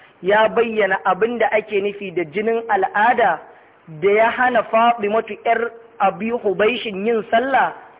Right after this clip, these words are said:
shine abin da ake nufi da alqur'u. Ina fata mun fahimta. Yana daga cikin malaman da suka tafi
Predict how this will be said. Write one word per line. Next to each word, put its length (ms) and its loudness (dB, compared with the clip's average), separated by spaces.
shine 440 -4
abin 280 0
da 120 2
ake 260 0
nufi 260 -6
da 120 0
alqur'u. 640 -4
Ina 180 2
fata 300 2
mun 140 -2
fahimta. 480 -6
Yana 280 2
daga 200 0
cikin 440 -4
malaman 600 0
da 80 -4
suka 240 -4
tafi 380 -8